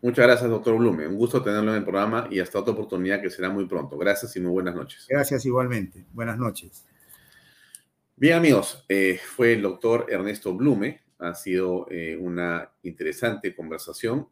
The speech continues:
Speaker 1: y realmente nos ha quedado el tiempo, como usted ha visto, cortísimo. Quizá tengamos la oportunidad de tenerlo pronto a él nuevamente con nosotros y conversar in extenso sobre otros temas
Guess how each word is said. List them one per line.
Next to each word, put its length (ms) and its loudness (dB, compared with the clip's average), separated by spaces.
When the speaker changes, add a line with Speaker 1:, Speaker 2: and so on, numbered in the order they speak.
Speaker 1:
y 440 -10
realmente 440 -2
nos 120 -6
ha 80 -8
quedado 380 2
el 220 -8
tiempo, 560 -4
como 220 -10
usted 160 -4
ha 20 2
visto, 420 -6
cortísimo. 840 -4
Quizá 500 -4
tengamos 500 0
la 100 4
oportunidad 420 -2
de 120 -4
tenerlo 380 0
pronto 520 -2
a 120 -4
él 100 0
nuevamente 460 0
con 160 -4
nosotros 560 -6
y 80 -10
conversar 600 -2
in 120 -2
extenso 420 -4
sobre 220 -2
otros 220 -2
temas 460 -8